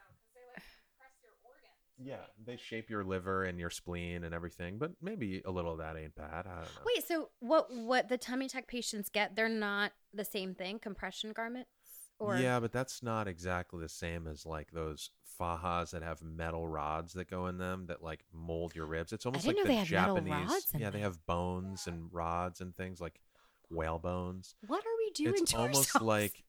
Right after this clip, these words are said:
Speaker 1: it's almost like the Japanese foot binding.
Speaker 2: Okay.
Speaker 1: Yeah, where the more wealthy you were, the less likely you needed to walk. And so they would do these horrible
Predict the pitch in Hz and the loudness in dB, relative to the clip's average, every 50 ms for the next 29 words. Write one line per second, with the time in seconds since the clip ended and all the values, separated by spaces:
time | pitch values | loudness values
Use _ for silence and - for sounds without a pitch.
0 | - 120 110 - - 113 117 120 123 120 - - 107 104 101 90 - 95 95 92 | -6 -6 -4 -2 -2 0 2 2 2 0 0 2 4 4 4 2 0 -2 -2 -2
1 | 90 82 - 92 90 87 - 95 90 87 - - - 90 85 - - 95 95 104 | -2 0 2 2 2 2 2 0 -4 -4 -4 -2 -2 -2 -2 0 -2 -2 -2 -2
2 | 110 113 123 131 135 139 - _ _ - - - - - - - - - - - | -2 -4 -4 -6 -6 -8 -12 _ _ -20 -20 -20 -18 -18 -16 -14 -14 -14 -14 -16
3 | - _ _ _ _ _ _ 247 262 254 262 269 254 - 247 240 _ - - - | -20 _ _ _ _ _ _ -20 -20 _ _ -20 -20 -20 -20 -20 _ -20 -20 -20
4 | _ - - - - _ - 214 226 220 - 220 185 165 160 156 156 151 160 170 | _ -20 -20 -20 -4 _ 4 4 4 4 4 2 4 6 6 6 6 4 4 4
5 | 180 95 95 87 - 92 87 90 92 95 98 101 101 101 92 90 90 90 92 90 | 4 4 2 2 2 0 0 0 0 0 2 4 4 4 4 4 4 4 4 2
6 | - - 95 90 92 92 90 87 90 90 90 90 90 90 90 82 87 82 82 82 | 0 -4 -4 -2 0 0 0 2 2 2 2 2 2 0 0 -2 -2 -2 -2 -2
7 | 80 - _ _ - 95 90 87 82 - - - 85 85 87 - 95 90 87 85 | -4 -6 _ _ -6 -2 -2 -2 -2 -4 -4 -2 -2 -2 -2 -2 -4 -2 -2 -2
8 | 82 80 85 85 82 85 80 - - - 73 71 73 76 76 78 85 98 101 - | -2 -2 -4 -4 -4 -4 -6 -8 -8 -10 -8 -4 -2 0 0 0 0 -2 -4 -10
9 | - 82 87 82 - - 87 80 80 82 80 76 85 82 78 80 80 - - - | -10 -10 -10 -8 -6 -6 -4 -4 -2 -4 -4 -4 -6 -6 -6 -6 -8 -8 -8 -4
10 | 85 85 82 80 78 80 78 | -2 -2 -2 -2 -4 -6 -10